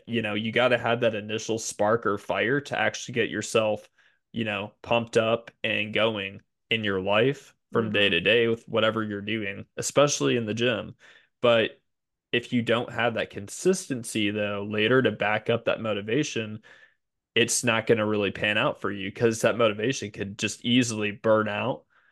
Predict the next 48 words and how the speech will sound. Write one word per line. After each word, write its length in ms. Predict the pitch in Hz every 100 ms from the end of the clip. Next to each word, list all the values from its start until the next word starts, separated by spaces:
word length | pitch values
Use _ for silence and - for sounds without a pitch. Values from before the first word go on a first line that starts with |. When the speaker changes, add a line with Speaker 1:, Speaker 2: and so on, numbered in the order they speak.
| _ _ _ -
Speaker 1:
and 460 | 110 110 110 107 -
go 220 | - 113
out 300 | 107 131 -
like 200 | - 113
a 260 | 113 101 101 _ _
flame. 440 | - 117 104 98 - _
That 160 | - -
Speaker 2:
I 40 |
Speaker 1:
flame 160 | 247 247
Speaker 2:
like, 140 | 330
Speaker 1:
could 120 | -
Speaker 2:
I 40 | 220
Speaker 1:
go 80 | 240
Speaker 2:
like 100 | 277
Speaker 1:
out. 160 | 262
Speaker 2:
that 220 | 247 240
quote. 380 | - 196 156 160
I 100 | 208
like 340 | 202 220 254 208
this 240 | 208 -
quote. 320 | - 165 160
Is 100 | 185
it 160 | 214 220
from 140 | -
Speaker 1:
Right. 180 | 131 117
Speaker 2:
you? 260 | 233 277 - _ _ _ _ -
Speaker 1:
Yeah, 200 | 139 160
I 100 | 131
actually, 500 | 127 - - 120 107
I 140 | 104
actually 260 | 110 - 101
did 200 | 107 107
make 240 | 107 107
that 140 | 113 110
up, 340 | 113 107 -
not 220 | 110 113 120
gonna 180 | 123
lie. 500 | 123 135 123 135 180 -
<laughs> 420 | 285 349 403 -
But 340 | - - 381
Speaker 2:
<laughs> 60 | -
Speaker 1:
if 180 | 131 123
you 140 | 131
Speaker 2:
That's 240 | 127 131 143
Speaker 1:
don't 160 | 440
have 100 | -
Speaker 2:
cool. 80 | -
Speaker 1:
that, 180 | 117 -